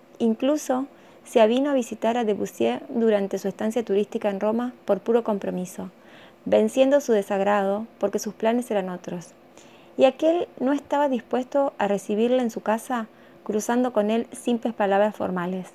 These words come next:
Se ofreció como guía y entre las maravillas de la ciudad eterna fue conduciendo al joven sabiamente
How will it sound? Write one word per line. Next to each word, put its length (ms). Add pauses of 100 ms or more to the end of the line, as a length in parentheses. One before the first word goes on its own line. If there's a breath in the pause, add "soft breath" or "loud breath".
(500 loud breath)
Se 160
ofreció 360
como 220
guía 380 (360)
y 60
entre 200
las 140
maravillas 460
de 80
la 80
ciudad 240
eterna 540 (380 loud breath)
fue 120
conduciendo 520
al 100
joven 480 (120)
sabiamente 880